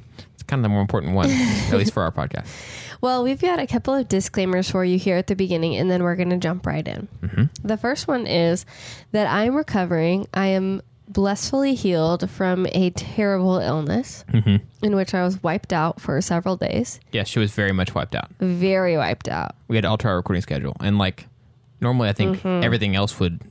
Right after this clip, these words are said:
Speaker 1: would bend to recording in your life.
Speaker 2: Yeah.
Speaker 1: That's kind of
Speaker 2: Oh,
Speaker 1: the way
Speaker 2: that's
Speaker 1: I
Speaker 2: true.
Speaker 1: interpret it, you know?
Speaker 2: Absolutely. I
Speaker 1: So.
Speaker 2: mean, it's one of my favorite parts of the whole week, so.
Speaker 1: Yeah.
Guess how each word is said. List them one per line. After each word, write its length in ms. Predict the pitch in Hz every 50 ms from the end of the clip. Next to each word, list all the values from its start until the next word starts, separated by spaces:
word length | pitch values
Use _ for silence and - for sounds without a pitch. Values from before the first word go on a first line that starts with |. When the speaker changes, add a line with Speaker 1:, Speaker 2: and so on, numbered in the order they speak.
| - _ _ _ - _
Speaker 1:
would 320 | - 101 92 85 87 - - - - _ _ - 117
bend 480 | 110 113 107 107 101 92 87 87 - - -
to 120 | - -
recording 460 | 90 87 - - 107 95 80 78 69 -
in 100 | - 98
your 100 | 95 90
life. 160 | 87 92 - 208
Speaker 2:
Yeah. 120 | 190 170
Speaker 1:
That's 120 | 156 139 -
kind 140 | - 113 95
of 80 | 92
Speaker 2:
Oh, 140 | - - 180
Speaker 1:
the 100 | 170 175
way 80 | - 92
Speaker 2:
that's 80 | 92
Speaker 1:
I 80 | 98 104
Speaker 2:
true. 220 | 117 147 - - -
Speaker 1:
interpret 380 | - 107 - 127 117 - - 131
it, 100 | 135 - _
you 120 | - 147 143
know? 60 | 147
Speaker 2:
Absolutely. 640 | 151 147 - - - 160 185 175 104 - 85 101 226 - -
I 40 | 196
Speaker 1:
So. 60 | 202
Speaker 2:
mean, 240 | 190 175 165 165 -
it's 320 | - 190 - - - - _ -
one 140 | - 208 214
of 60 | 208
my 120 | 180 156 190
favorite 320 | 196 165 151 110 64 -
parts 240 | - - 165 147 - -
of 160 | 113 - -
the 80 | - 185
whole 180 | 190 - - -
week, 260 | 92 - - - -
so. 100 | - - - - - - - -
Speaker 1:
Yeah. 160 | 131 101 -